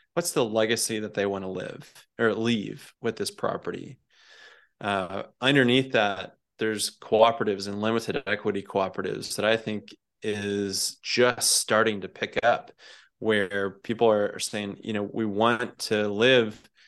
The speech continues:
in a more community setting," but instead of, you know, there's the developer and then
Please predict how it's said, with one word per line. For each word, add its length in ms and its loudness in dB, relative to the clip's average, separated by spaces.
in 160 0
a 60 2
more 300 -2
community 340 -2
setting," 380 4
but 120 0
instead 520 2
of, 280 0
you 140 -6
know, 100 0
there's 240 0
the 80 -6
developer 880 4
and 140 -8
then 380 -6